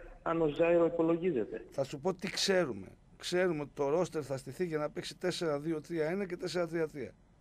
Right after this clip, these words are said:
Speaker 2: Αυτό το
Speaker 1: μπράβο.
Speaker 2: ξέρουμε.
Speaker 1: Ωραία.
Speaker 2: Άρα
Speaker 1: Οπότε
Speaker 2: ο
Speaker 1: το
Speaker 2: Σάχοφ
Speaker 1: ξέρουμε.
Speaker 2: έχει θέση, έτσι όπως λες, πίσω από το φως στο τέσσερα δύο τρία ένα ή ανάλογα και το παιχνίδι, ως δεύτερος κεντρικός μέσος.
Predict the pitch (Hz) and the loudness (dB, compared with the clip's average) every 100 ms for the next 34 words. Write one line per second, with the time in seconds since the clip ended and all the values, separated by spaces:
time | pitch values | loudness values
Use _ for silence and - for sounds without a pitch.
0 | _ _ - - - - - 151 185 185 | _ _ -20 -20 -20 -8 0 2 4 4
1 | 185 160 131 107 - - - - - - | 4 4 2 -4 -10 -20 -20 -20 -16 -2
2 | 117 120 104 - 156 170 170 156 180 190 | 2 4 2 4 8 10 10 8 8 8
3 | 190 165 147 202 170 - 190 180 - 127 | 8 8 2 2 0 0 0 0 -2 -8
4 | - - - - - - - - - 185 | -12 -20 -20 -20 -20 -20 -20 -12 -2 0
5 | 180 185 175 170 - 170 185 160 - - | 2 0 0 0 0 2 6 4 2 -12
6 | - - - - - 180 170 180 165 - | -20 -20 -20 -20 -8 -2 0 0 -2 0
7 | 185 151 - 147 170 156 175 165 175 175 | 0 0 -2 0 2 2 2 2 2 4
8 | 175 185 165 165 175 180 185 170 165 165 | 4 2 2 2 2 4 2 0 -2 -4
9 | 160 151 180 165 160 120 - - - - | -6 -2 0 0 -2 -4 -12 -20 -20 -20
10 | - - 165 147 185 - 170 - 165 147 | -10 -2 0 2 2 2 0 0 -4 -4
11 | 147 170 160 - - - - - - - | -4 2 2 2 -8 -20 -20 -20 -20 -20
12 | - 127 147 - 226 226 | -10 0 0 6 4 4